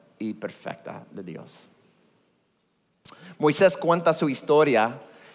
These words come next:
para que tú y yo podamos entender nuestros corazones. El problema más grande que enfrenta nuestros corazones es la falta de fe.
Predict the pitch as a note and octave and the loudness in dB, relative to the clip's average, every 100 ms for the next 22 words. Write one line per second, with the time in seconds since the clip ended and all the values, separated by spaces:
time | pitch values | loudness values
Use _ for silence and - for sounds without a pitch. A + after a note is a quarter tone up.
0 | - D3 C3+ C#3 B2 D#3+ D#3 D#3+ D#3 C#3+ | 2 4 4 0 0 0 2 2 0 2
1 | D#3 D#3 C#3+ C#3 D#3 D3+ D3+ C3+ C3 B2+ | 4 4 4 4 2 0 0 0 0 2
2 | C3 A#2+ B2 B2 B2+ C3+ - C3 A#2+ - | 2 0 -6 -2 -2 -2 -8 -10 -10 -10
3 | - B2 A2 - - A2 A2+ G#2+ - - | -2 0 0 -2 -8 -6 -6 -8 -10 -12
4 | - - _ _ _ _ _ _ D#3 D3+ | -14 -18 _ _ _ _ _ _ 2 4
5 | D3+ D3 D#3+ F3+ F3 G3 G3 E3 G3 G#3 | 2 4 4 4 4 4 2 2 4 2
6 | F#3 F3+ F3 D#3+ E3+ F#3 F#3+ F#3+ E3 C#3 | 0 2 0 0 2 2 0 -2 0 2
7 | D3 D3+ D3+ E3+ G3 F#3 F3 F#3 D#3+ C#3 | 2 0 0 -2 2 2 2 0 0 -2
8 | - D#3+ E3+ C#3 C#3 C3 - C3+ C#3+ C#3+ | 2 2 2 2 0 0 -2 2 2 2
9 | D3 C#3+ B2 - A#2+ A2+ G2+ - | 0 0 -2 -2 0 0 0 -6